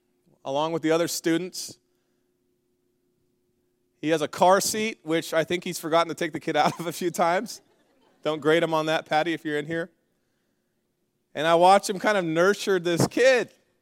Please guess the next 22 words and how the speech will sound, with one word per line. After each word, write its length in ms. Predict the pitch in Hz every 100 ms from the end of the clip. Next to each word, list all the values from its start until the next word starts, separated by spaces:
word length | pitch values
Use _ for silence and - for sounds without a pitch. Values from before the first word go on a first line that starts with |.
| _ _ _ _ _ _ _ _ _ _ _ _ -
And 100 | 147
I 60 |
think 220 | 165 202 208
to 60 |
myself, 540 | 208 190 185 226 208 -
"I 220 | 165 208
pray 540 | 220 - 220 262 233 185
that 160 | 175
he'll 220 | 170 214 175
actually 420 | 196 202 - 214
be 180 | 185 190
a 80 |
good 280 | 175 170 180
dad 320 | 160 190 214
someday." 560 | 202 180 143 131 120 98 _ _ _ _ _ _ _ _ _ _ _ _ _
That 140 | 117 -
these 200 | 160 147
nurturing 560 | 156 170 175 - 175
concepts 640 | 151 170 175 - 143 139 -
will 100 | 139
take 260 | - 135 -
root 360 | 135 170 135